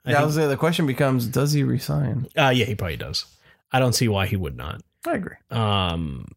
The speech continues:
Speaker 1: the whole idea of him leaving to,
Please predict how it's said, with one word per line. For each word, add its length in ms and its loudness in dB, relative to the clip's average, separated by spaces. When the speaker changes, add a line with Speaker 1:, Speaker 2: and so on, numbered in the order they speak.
Speaker 1:
the 220 2
whole 680 2
idea 360 4
of 80 2
him 180 4
leaving 360 4
to, 420 2